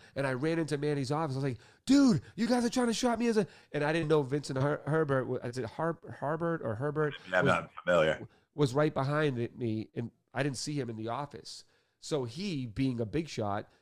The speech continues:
Speaker 1: seen this guy, Clinton, come in here acting like he's running shit. And he was like, "Who the fuck is that guy?" When I left the office, like, you know, I, I fucking managed Lady Gaga, and I don't even come in here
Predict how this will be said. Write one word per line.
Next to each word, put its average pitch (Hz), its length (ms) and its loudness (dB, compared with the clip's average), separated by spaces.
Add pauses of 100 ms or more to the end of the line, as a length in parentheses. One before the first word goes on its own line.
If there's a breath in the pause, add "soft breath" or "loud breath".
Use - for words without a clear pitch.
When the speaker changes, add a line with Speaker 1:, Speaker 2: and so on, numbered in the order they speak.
(120)
Speaker 1:
seen 156 380 -2
this 135 160 -4
guy, 135 300 -2
Clinton, 170 320 -4
come 123 160 -4
in 117 80 -2
here 113 280 -2
acting 131 280 -8
like 123 140 -6
he's 113 200 -10
running 139 260 -2
shit. 107 360 -6 (360)
And 120 80 -6
he 139 60 -2
was 131 100 -4
like, 117 100 -2
"Who 165 80 -6
the 294 140 -8
fuck - 340 -8
is 156 120 -2
that 180 220 -4
guy?" 76 460 -8
When 120 140 -4
I 117 80 0
left 120 240 -4
the 113 120 -4
office, 117 440 -6
like, 104 260 -6 (440)
you 135 60 -6
know, 113 120 -2
I, 160 160 -4 (100)
I 180 140 -2
fucking 131 720 -10
managed 143 380 0
Lady 151 180 2
Gaga, 147 400 -2
and 107 160 -4
I 147 80 -2
don't 175 140 2
even 117 160 -4
come 113 180 -4
in 110 100 -2
here 101 320 -4